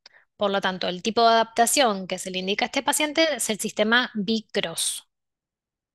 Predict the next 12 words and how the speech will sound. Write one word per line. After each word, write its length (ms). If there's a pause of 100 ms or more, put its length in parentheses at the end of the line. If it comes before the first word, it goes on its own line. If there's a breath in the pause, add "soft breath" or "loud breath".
(180)
Vamos 200
a 20
hacer 140
un 200
pequeño 500
repaso 400
de 140
Cross, 460
tal 180
vez 260
lo 160
recuerden. 640